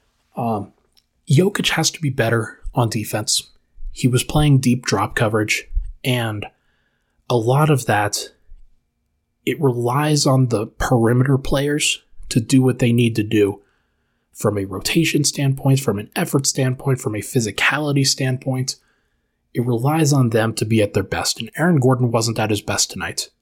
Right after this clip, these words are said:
Will Barton was far from his best. Monte Morris,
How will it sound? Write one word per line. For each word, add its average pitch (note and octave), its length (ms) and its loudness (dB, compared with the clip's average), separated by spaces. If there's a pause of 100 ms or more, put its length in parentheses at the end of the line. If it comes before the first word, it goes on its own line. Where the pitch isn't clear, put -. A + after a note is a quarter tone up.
(120)
Will C3 160 4
Barton C3 260 2
was C3+ 160 -2
far B2 320 -2
from G2+ 160 -4
his G2+ 160 -6
best. - 400 -4 (140)
Monte A#2+ 280 0
Morris, B2+ 480 2